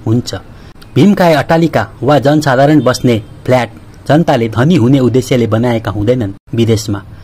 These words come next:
अस्पताल, स्कुल र सार्वजनिक सवारी साधन कुनै एक जनताको हुँदैन। सबै राज्य संयन्त्रको अधीनमा हुन्छ र सेवा दिनका लागि सञ्चालित हुन्छन्। लन्डन, दुबई र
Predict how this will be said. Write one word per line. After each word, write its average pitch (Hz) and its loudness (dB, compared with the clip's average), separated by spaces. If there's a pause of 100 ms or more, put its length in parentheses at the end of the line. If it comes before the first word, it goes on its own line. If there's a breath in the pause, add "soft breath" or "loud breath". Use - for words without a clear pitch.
(420 loud breath)
अस्पताल, 135 -2
स्कुल 156 0
र 143 2
सार्वजनिक 139 2
सवारी 147 2
साधन 143 0
कुनै 180 0 (160)
एक 202 0
जनताको 123 0
हुँदैन। 120 0 (220 loud breath)
सबै 156 2 (180)
राज्य 143 0
संयन्त्रको 147 2 (100)
अधीनमा 135 2
हुन्छ 135 2
र 113 2
सेवा 156 2
दिनका 143 2
लागि 110 -2
सञ्चालित 113 -4
हुन्छन्। 113 -4 (320)
लन्डन, 113 2 (160)
दुबई 120 2
र 107 -2